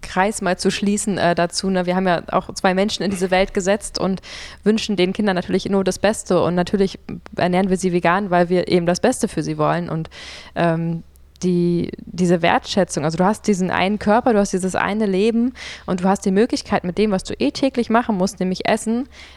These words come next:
deinem Körper all das zu geben, was dein Körper braucht, um gesund für dich zu funktionieren. Und das macht ja irgendwie nur Sinn, sich da einmal mit auseinanderzusetzen. Your body is your temple und irgendwie dir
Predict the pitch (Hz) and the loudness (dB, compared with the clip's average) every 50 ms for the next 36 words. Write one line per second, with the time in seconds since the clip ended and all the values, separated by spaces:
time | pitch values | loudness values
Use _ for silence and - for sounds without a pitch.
0 | - - 180 190 202 - - 226 220 220 - 214 208 - - - 202 233 233 202 | -4 -2 0 0 0 2 2 2 2 2 2 0 -2 0 0 0 0 0 2 0
1 | 208 220 - - - 202 180 196 208 226 214 202 185 185 - 185 175 - 220 220 | 0 -2 -2 -4 -6 -6 -2 0 0 0 2 0 -2 -2 0 -2 0 2 2 2
2 | - 208 185 - - - 180 214 240 - - - - - 214 233 240 - - 196 | 2 0 -2 -2 0 2 2 2 2 0 -4 -4 0 2 2 2 0 -2 -4 -4
3 | 175 - 202 220 233 - - - - - 196 185 - 226 240 - - - - 196 | -2 0 0 0 -2 -4 -8 -14 -4 -2 0 0 2 0 -2 -4 -6 -6 -8 -6
4 | - 202 196 - - - 180 196 233 254 202 170 147 - 170 165 170 - - - | -6 -6 -8 -6 -4 -2 0 2 2 2 0 0 -2 -4 -6 -6 -6 -8 -6 -6
5 | - 185 - - - - 175 - - 165 165 165 165 180 196 196 180 214 220 202 | -4 -4 -4 -4 -4 -4 -2 -2 -2 -2 -2 -2 0 0 0 2 2 2 0 0
6 | 185 170 - 160 160 - - 160 175 190 185 180 - 156 170 - - 160 175 208 | -2 -2 -2 -2 -2 -2 -2 -2 -2 -2 -4 -4 -4 -4 -6 -4 -2 0 0 0
7 | 214 - - 190 190 196 - - - 226 220 220 - - - - - - - - | -2 -2 -2 -2 -2 -2 -2 -4 -4 -4 -4 -6 -6 -10 -18 -18 -18 -18 -4 0
8 | - 175 170 180 190 190 220 175 175 - 185 175 - - 175 180 208 - 233 214 | 0 2 4 4 4 4 2 0 -2 0 -2 -2 0 0 0 0 2 0 0 0
9 | 190 180 180 - - 180 180 180 185 190 175 190 185 180 175 175 | 0 0 -2 -2 -2 -2 0 0 -2 -2 0 2 2 2 2 0